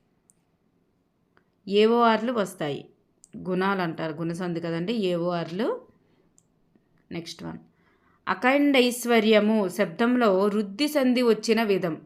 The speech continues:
అఖండ ఐశ్వర్యం అనేటటువంటి శబ్దంలో వృద్ధి సంధి వచ్చేటటువంటి విధం ఏమిటి? వృద్ధి సంధి ఎలా వచ్చిందండి? ఏకాదేశంగా వచ్చిందనమాట.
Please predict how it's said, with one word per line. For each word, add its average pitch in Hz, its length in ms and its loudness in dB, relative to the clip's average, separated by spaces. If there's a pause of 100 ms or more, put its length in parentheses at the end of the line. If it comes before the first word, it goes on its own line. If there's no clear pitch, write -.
(100)
అఖండ 233 360 -2
ఐశ్వర్యం 226 520 0
అనేటటువంటి 190 580 -4
శబ్దంలో 180 800 -4 (380)
వృద్ధి 220 440 0
సంధి 226 460 4
వచ్చేటటువంటి 202 840 0
విధం 196 400 0
ఏమిటి? 175 800 0 (920)
వృద్ధి 202 200 -4
సంధి 262 260 0
ఎలా 214 280 4
వచ్చిందండి? 226 520 0
ఏకాదేశంగా 214 1040 2
వచ్చిందనమాట. 165 680 -4